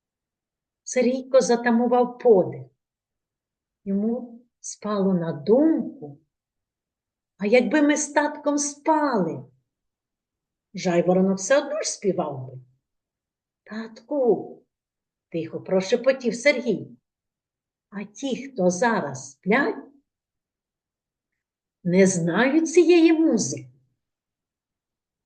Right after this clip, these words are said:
«Не знають», — відповів батько пошепки. «Які ж вони бідні». Який основний зміст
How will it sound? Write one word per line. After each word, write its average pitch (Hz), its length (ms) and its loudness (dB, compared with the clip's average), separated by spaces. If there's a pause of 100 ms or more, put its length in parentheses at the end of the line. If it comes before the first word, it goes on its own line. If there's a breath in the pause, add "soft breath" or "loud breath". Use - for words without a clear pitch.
(120)
«Не 240 260 -4
знають», — 220 680 0 (720)
відповів 131 540 -14
батько 196 720 -6 (180)
пошепки. 170 960 0 (760)
«Які 196 760 4
ж 311 280 2
вони 196 580 -4 (280)
бідні». 160 580 -6 (3750)
Який 196 760 -2 (240)
основний 185 640 2
зміст 233 760 -4